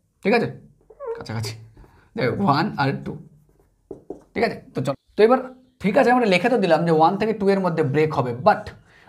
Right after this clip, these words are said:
আমার লিমিটিং ভ্যালু যেটা, সেটা কিন্তু এক্স এর উপর হবে। তার মানে যদি আমি ওয়ানে ব্রেক করতে যাই, তাহলে এক্স স্কয়ার equal to আমি ওয়ান বলছি, আর একটা জায়গায় যদি আমি ব্রেক করতে যাই, তাহলে এক্স স্কয়ার equal to আমি টু বলছি, তাহলে x equal to কত হতো? x equal to ওয়ানই হতো। পজিটিভ নিতে হবে, কারণ পজিটিভ ডিরেকশনের দিকে আছে,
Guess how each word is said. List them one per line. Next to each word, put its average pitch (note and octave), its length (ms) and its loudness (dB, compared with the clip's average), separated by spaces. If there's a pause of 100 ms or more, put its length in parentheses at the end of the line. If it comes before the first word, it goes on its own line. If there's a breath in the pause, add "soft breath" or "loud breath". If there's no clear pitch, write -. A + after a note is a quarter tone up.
আমার F3 180 0
লিমিটিং B3 420 4
ভ্যালু F#3+ 200 4
যেটা, F3 160 0
সেটা F#3 200 -2
কিন্তু F#3+ 180 -2
এক্স A3+ 260 -2
এর A#3 80 2
উপর F#3+ 180 0
হবে। C3 200 -6 (560 soft breath)
তার G#3 140 2
মানে B3+ 140 4
যদি B3+ 140 2
আমি B3 140 0
ওয়ানে G#3 300 2
ব্রেক G3 200 0
করতে E3 240 -4
যাই, D#3 160 2
তাহলে G#3+ 160 0
এক্স G3+ 300 -4
স্কয়ার A#3+ 360 0
equal A3+ 280 2
to A3+ 60 6
আমি G#3 140 0
ওয়ান F#3+ 280 2
বলছি, C3+ 340 0 (140)
আর - 100 -4
একটা G3+ 160 0
জায়গায় G#3 280 4
যদি G3+ 200 4
আমি G3+ 300 -2
ব্রেক E3+ 240 0
করতে G3 220 -4
যাই, E3+ 140 2
তাহলে F#3 180 -2
এক্স - 180 -6
স্কয়ার A3+ 280 0
equal A3 200 0
to G#3+ 60 0
আমি G#3 100 -4
টু B3+ 240 -4
বলছি, C#3 400 -2 (480 soft breath)
তাহলে G3 260 -2
x G3 40 -4
equal B3 320 0
to B3+ 80 0
কত A3+ 160 0
হতো? A2+ 280 -4
x C3+ 80 -6
equal D#3+ 260 -4
to F3+ 60 -2
ওয়ানই G3 240 -2
হতো। F#3+ 260 -4
পজিটিভ F#3+ 280 4
নিতে F3 140 0
হবে, G#3 120 0
কারণ D#3 280 -2
পজিটিভ C#3+ 280 -4
ডিরেকশনের B2+ 420 -8
দিকে - 180 -10
আছে, - 160 -14